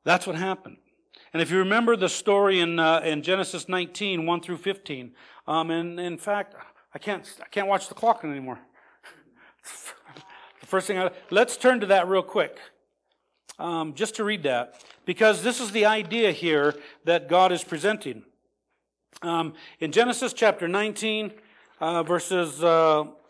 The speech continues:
one through fifteen, this is how it reads. Genesis nineteen, one through fifteen. "Now the two angels came to Sodom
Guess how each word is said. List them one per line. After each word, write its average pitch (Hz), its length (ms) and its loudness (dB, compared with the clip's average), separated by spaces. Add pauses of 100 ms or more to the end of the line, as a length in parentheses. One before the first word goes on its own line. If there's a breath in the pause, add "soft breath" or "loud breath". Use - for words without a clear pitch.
(400)
one 190 300 0
through 202 160 -2
fifteen, 202 420 -2
this 170 220 -4
is 175 80 -10
how 185 180 2
it 156 60 -4
reads. 180 500 -8 (960 loud breath)
Genesis 180 420 -2
nineteen, 202 440 -2
one 196 160 0
through 185 140 -10
fifteen. 202 420 -2
"Now 202 140 6
the 180 100 2
two 277 200 4
angels 240 380 4
came 233 240 2
to 185 120 0
Sodom 170 580 6